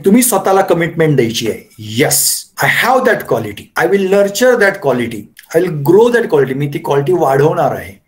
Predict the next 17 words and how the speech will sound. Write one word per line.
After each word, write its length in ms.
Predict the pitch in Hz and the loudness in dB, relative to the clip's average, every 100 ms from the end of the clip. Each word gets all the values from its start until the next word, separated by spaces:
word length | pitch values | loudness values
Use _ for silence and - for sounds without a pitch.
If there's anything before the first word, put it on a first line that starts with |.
| _ | _
आणि 120 | 196 233 | 0 2
ही 100 | 247 | 2
छोटीशी 600 | - - 240 277 247 254 | 0 0 0 0 0 0
quality 480 | 185 147 139 123 | 0 0 0 -4
आहे, 260 | 104 - _ - | -6 -8 _ -4
खूप 220 | 262 - | -2 0
काही 140 | 247 | 0
मोठी 280 | 208 196 262 | 2 0 0
गोष्ट 200 | 254 233 | 0 0
तुम्हाला 220 | 233 233 | 0 0
सांगितलेली 480 | 196 196 208 220 202 | 0 0 0 2 2
नाही, 140 | 170 | 2
सगळ्यामध्ये 580 | 156 202 226 247 226 185 | 0 0 2 2 2 2
आहे. 180 | 131 - - - - | 0 -4 -18 -20 -4
आणि 180 | 160 208 | -2 -2
इथंच 320 | 214 - 269 - | -4 -2 -2 -2
आपल्याला 360 | 165 185 185 | -4 2 2